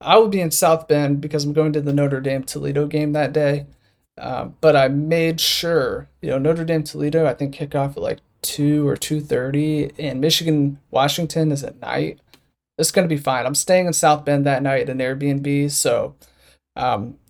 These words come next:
I, I should have everything I need to watch the game. I've got this as a loss. Um, Washington last year was a team that, that only played four games,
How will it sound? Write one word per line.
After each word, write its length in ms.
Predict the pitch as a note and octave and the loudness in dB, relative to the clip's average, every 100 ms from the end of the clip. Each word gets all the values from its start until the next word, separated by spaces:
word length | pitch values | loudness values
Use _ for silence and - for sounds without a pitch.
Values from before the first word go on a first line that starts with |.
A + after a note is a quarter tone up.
| - | -14
I, 220 | D#3 D3 B2+ | 0 6 8
I 160 | C#3+ | 6
should 300 | C#3 - D#3 | 4 2 2
have 500 | C#3+ C3+ B2 A#2 - - - - | 2 2 2 0 -10 -16 -20 -14
everything 400 | - D3+ D3 D3 | -4 -4 -2 -2
I 80 | C#3+ | 0
need 200 | C3+ C3+ | 0 -2
to 60 | C3+ | -4
watch 320 | C3+ B2+ - | -6 -6 -10
the 80 | D3+ | -6
game. 320 | D3 C#3+ C#3 - - | -2 0 -2 -8 2
I've 160 | F#3 F#3 | 2 4
got 160 | G3+ | 2
this 180 | G3+ F#3+ | 2 0
as 120 | F3 | 0
a 60 | C#3+ | -2
loss. 680 | - - - - - - - _ _ _ _ _ - - _ _ | -4 -4 -6 -6 -2 -2 -6 _ _ _ _ _ -20 -20 _ _
Um, 600 | D#3+ D#3+ D#3 D#3 D#3 D3 - - | 2 6 8 6 2 -6 -12 -4
Washington 600 | F3+ A#3 - B3 A3 A3+ | 4 4 4 0 0 2
last 360 | F3 F#3 F#3 G3 | 2 2 2 0
year 80 | |
was 120 | F3+ E3 | 0 -2
a 60 | |
team 280 | D#3 F3 E3+ | -4 -2 0
that, 240 | D3+ - - | 0 -2 -2
that 140 | D3+ | 0
only 180 | F#3+ F#3 | 2 0
played 240 | - D#3+ | 0 -2
four 320 | - E3 D#3+ D#3+ | 0 2 4 4
games, 680 | C3 C#3 D3+ D#3+ - - | 2 0 0 0 0 -2